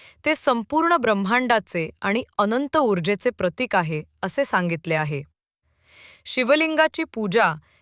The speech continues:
ही भक्ताला केवळ सांसारिक सुखच नव्हे तर मोक्षप्राप्तीचाही मार्ग दाखवते. लिंगपुराणामध्ये भगवान शिव हे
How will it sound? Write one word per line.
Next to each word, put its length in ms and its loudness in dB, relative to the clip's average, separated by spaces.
ही 160 0
भक्ताला 600 2
केवळ 260 2
सांसारिक 720 0
सुखच 480 -4
नव्हे 300 0
तर 140 4
मोक्षप्राप्तीचाही 1200 -2
मार्ग 320 2
दाखवते. 580 -2
लिंगपुराणामध्ये 1120 2
भगवान 480 0
शिव 320 0
हे 200 0